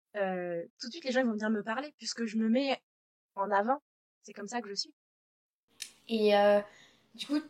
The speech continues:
Speaker 2: 'fin, quand elle t'a dit ça, t-, tu,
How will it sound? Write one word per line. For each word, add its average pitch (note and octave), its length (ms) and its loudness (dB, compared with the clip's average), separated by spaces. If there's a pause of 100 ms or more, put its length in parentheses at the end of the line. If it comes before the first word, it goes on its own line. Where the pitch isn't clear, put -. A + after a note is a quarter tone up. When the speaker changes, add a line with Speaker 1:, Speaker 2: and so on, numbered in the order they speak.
(200)
Speaker 2:
'fin, G3 760 4
quand G#3+ 240 -2
elle G#3 140 -4
t'a G#3 120 -6
dit G3+ 100 -12
ça, C#4 120 -2
t-, - 180 -6 (280)
tu, G#3 580 -10